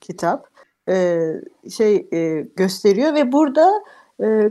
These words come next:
kah-, kahramanların durdukları yerler ve pencereler ve kapıların sadece bir, e, ayırıcı nesne değil, aynı zamanda bir metafor olmaları ama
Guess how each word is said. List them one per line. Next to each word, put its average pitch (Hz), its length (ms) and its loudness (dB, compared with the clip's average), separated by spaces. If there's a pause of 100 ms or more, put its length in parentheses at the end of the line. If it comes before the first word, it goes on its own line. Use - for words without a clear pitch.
(100)
kah-, 220 380 0
kahramanların 262 1300 0
durdukları 220 720 2
yerler 175 840 -2
ve 262 280 2 (280)
pencereler 240 720 2
ve 320 120 -2
kapıların 262 540 -6
sadece 247 640 -6
bir, 247 200 -6 (400)
e, 208 360 -4
ayırıcı 240 800 0
nesne 202 500 -6
değil, 220 580 2 (360)
aynı 214 280 2
zamanda 220 440 0
bir 220 60 2
metafor 220 460 0
olmaları 311 720 0
ama 277 360 -2